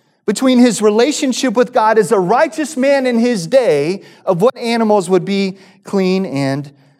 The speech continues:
unclean. So here we,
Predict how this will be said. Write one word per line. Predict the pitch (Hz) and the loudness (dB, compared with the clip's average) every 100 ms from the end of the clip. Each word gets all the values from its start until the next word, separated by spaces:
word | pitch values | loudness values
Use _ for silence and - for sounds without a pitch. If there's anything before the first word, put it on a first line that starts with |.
| _ - | _ -8
unclean. | 135 165 - 294 330 101 _ _ _ _ _ _ _ _ _ _ _ _ - | -6 -6 -8 -10 -8 -14 _ _ _ _ _ _ _ _ _ _ _ _ -2
So | |
here | 196 262 | 2 2
we, | 285 247 | 2 0